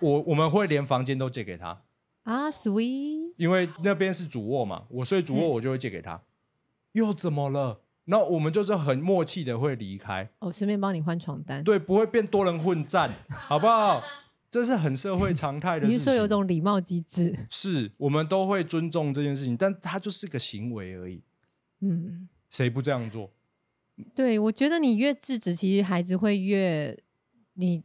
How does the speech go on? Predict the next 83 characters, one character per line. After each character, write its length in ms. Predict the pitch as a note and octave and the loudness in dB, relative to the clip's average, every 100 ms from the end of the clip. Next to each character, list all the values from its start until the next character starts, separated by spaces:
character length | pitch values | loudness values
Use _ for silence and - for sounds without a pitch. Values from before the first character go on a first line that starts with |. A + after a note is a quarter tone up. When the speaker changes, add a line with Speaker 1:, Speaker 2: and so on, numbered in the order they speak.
| _ | _
Speaker 2:
其 140 | - G3+ | -4 -4
实 80 | G3 | 0
在 160 | A3+ | 0
你 80 | G#3 | 2
真 120 | F3 | 0
的 80 | G3 | -2
不 120 | F3+ | -2
知 80 | F3+ | -2
道 80 | E3+ | 0
的 40 | |
地 80 | E3+ | 0
方 220 | D#3+ D#3+ | -2 -2
发 180 | D#3 D#3 | -2 -4
生。 200 | D3 B2 | -4 -2
Speaker 1:
它 100 | F#3+ | 0
可 80 | F#3+ | 0
以 40 | |
解 100 | B2 | -2
决 100 | G#2+ | -4
好 160 | G#2 E2+ | -6 -4
多 100 | A2 | -2
问 120 | C3+ | -2
题 160 | A2 E2 | -4 -8
哦。 120 | - - _ _ | -14 -18 _ _
第 80 | F3+ | -4
一 60 | |
件 80 | G3+ | -2
事 100 | F#3+ | -2
情 100 | D#3+ | -4
是 140 | D3 | -6
性 160 | D3+ D#3 | -6 -6
别 140 | A2+ | -4
的 260 | G2+ F#2+ F2+ - _ _ _ _ _ _ _ | -4 -4 -8 -14 _ _ _ _ _ _ _
相 260 | - D#3 D3+ | -2 0 2
关 140 | D3 | 0
的 100 | B2 | -2
歧 220 | - A2+ | -6 -10
视 140 | A2 B2 | -10 -8
就 100 | A#2+ | -8
会 60 | |
降 180 | A#2+ A2 | -8 -10
得 80 | F#2 | -10
很 160 | D#2 | -14
低。 140 | D#2 G3 | -8 -4
Speaker 2:
嗯。 260 | F#3 E3+ - _ _ _ _ _ - | -2 -4 -12 _ _ _ _ _ -10
Speaker 1:
我， 180 | A#2 A2 | -8 -4
我 160 | C3+ C3 | -4 -2
讲 220 | C3+ A#2 | -2 -2
的 220 | A2+ A2+ - | -2 -6 -8
不 100 | - | -8
是 100 | C3 | -6
只 120 | D#3 D3 | -4 -2
有 100 | B2+ | -2
男， 420 | A#2 A2 B2 D3 - | -2 -4 -6 -10 -12
直 160 | B2 | -6
男 180 | C3+ B2 | -2 -2
跟 160 | B2+ C3+ | -2 -4
直 140 | A2 | -6
女 220 | A#2 G#2 | -6 -6
哦， 160 | F2+ E2 | -6 -2
Speaker 2:
嗯 200 | G3 F#3 | -2 0
哼。 220 | F#3+ G3 - _ | -2 -4 -6 _
Speaker 1:
还 160 | - C#3 | -2 0
会 160 | F3 | 2
有 100 | D3 | 0
一 60 | C#3+ | -2
些 120 | D#3 | -4
跨 200 | D3+ D#3 | -4 -4
性 220 | C#3 D3 | -2 -4
别 200 | A#2+ G#2+ | -4 -6
者， 260 | G2+ G#2+ F2 | -6 -8 -6
他 120 | C3 | -4
们 120 | C3 | -4
都 120 | B2 B2 | -2 -2
会 180 | B2 | -2
得 160 | A#2 A2 | -4 -6
到 140 | A#2 | -6
更 180 | A2 A2+ | -6 -8
公 160 | G#2 G#2 | -8 -10
平 140 | F2+ | -10
的 100 | E2+ | -12
对 180 | E2 E2 | -10 -10
待。 220 | D#2 A1 | -10 -12